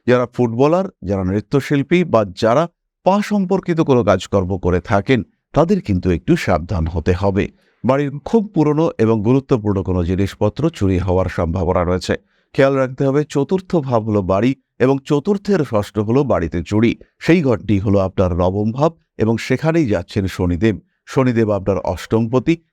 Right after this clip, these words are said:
যিনি নির্দেশ করে হানি। সুতরাং বাড়িতে চুরি, তার কারণে কিছু হানি, এটা কিন্তু ইন্ডিকেটেড হচ্ছে। হানি অর্থাৎ ক্ষতি, এই ব্যাপারটি আপনাকে মাথায় রাখতে হবে। এরপরে আমরা চলে আসব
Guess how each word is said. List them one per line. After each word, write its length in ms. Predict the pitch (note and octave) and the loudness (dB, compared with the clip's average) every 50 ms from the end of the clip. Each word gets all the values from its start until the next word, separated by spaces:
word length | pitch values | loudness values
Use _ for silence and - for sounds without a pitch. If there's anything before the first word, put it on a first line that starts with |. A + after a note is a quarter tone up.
| _ - | _ -2
যিনি 200 | B2+ D3+ D#3+ D#3+ | 0 2 2 2
নির্দেশ 360 | C#3 A#2 G2 F2+ A2 G#2+ - - | 2 2 0 0 0 -2 -2 -2
করে 220 | - G2 G2 G2+ G2 - | -2 -2 0 0 -2 -4
হানি। 300 | - - A#2 A#2 C3+ B2 G#2 - _ _ _ _ _ _ - | -4 -2 0 2 2 2 0 -2 _ _ _ _ _ _ -2
সুতরাং 320 | - D#3 C#3 F3+ F#3 G3 F#3 E3 E3+ - | -2 0 2 2 2 0 0 -2 -2 -2
বাড়িতে 400 | A2 G2+ - C3+ D#3 D#3 - F3+ F3 F3 - | 0 2 2 2 2 2 0 0 -2 -2 -2
চুরি, 260 | - C3 B2+ C3+ D#3+ F3 E3+ | -2 0 2 2 2 2 2
তার 220 | - A#2+ G#2 F#2+ F2 | 2 2 2 2 0
কারণে 360 | - G2 F#2+ G2+ G2 G2 G2 | 0 0 0 0 0 -2 -2
কিছু 260 | - G2+ F#2+ - - A2+ F2+ | -4 -4 -6 -4 -4 -4 -4
হানি, 300 | - - G2+ G#2+ B2+ C#3 A#2+ - _ _ - | -2 0 2 2 2 2 2 -2 _ _ -4
এটা 180 | A2+ G2 A#2 A2 | -2 0 0 0
কিন্তু 280 | - F#2+ F2+ E2+ F2+ F#2 - | 2 0 0 0 0 -2 0
ইন্ডিকেটেড 500 | - F#2 F2+ F2+ - E2+ E2+ F2 F2+ E2 F2 | 0 0 0 0 0 0 0 0 0 -2 0
হচ্ছে। 300 | F#2 G2 F2+ - - E3+ E3+ - _ _ _ _ | -2 -2 -2 0 0 -2 -2 -4 _ _ _ _
হানি 260 | - B2+ B2 D3+ E3+ - - - | -2 0 2 2 2 0 0 0
অর্থাৎ 360 | F2+ F#2 F2+ - - F#2+ F2+ - | -2 -2 -2 -2 -2 -2 -4 -2
ক্ষতি, 340 | - - G#2 G2 - B2 A2 - - _ _ _ _ _ - | -2 -2 -2 -2 0 0 0 0 -2 _ _ _ _ _ 0
এই 100 | C#3 D#3 - - G2+ G2+ | 0 0 2 2 2 2
ব্যাপারটি 360 | A2 - A#2+ A2+ - - G#2+ F#2+ | 2 2 2 0 2 2 2 2
আপনাকে 340 | E2+ F2+ F#2 F#2 F#2 G#2+ B2+ A2+ F#2+ D#2 | 2 2 0 -2 0 0 0 0 0 -2
মাথায় 380 | B1 D2 F2 - - G#2 E2 D2+ | -2 -4 -4 -4 -2 -2 -2 -2
রাখতে 220 | C#2+ C#2+ - - - | -4 -4 -6 -8 -6
হবে। 240 | D2 B1+ - G1+ - - _ _ _ _ _ _ - | -6 -6 -6 -8 -8 -10 _ _ _ _ _ _ -2
এরপরে 360 | - C#3 D#3+ E3 D#3+ F#3 F#3 F#3 | 2 2 2 2 2 2 2 2
আমরা 200 | F3 E3+ D#3+ E3+ | 2 2 0 0
চলে 260 | D#3 - D3 C#3 C#3+ C#3+ | 0 0 0 0 2 2
আসব 260 | C#3+ C#3+ C3+ C3+ | 0 0 -2 0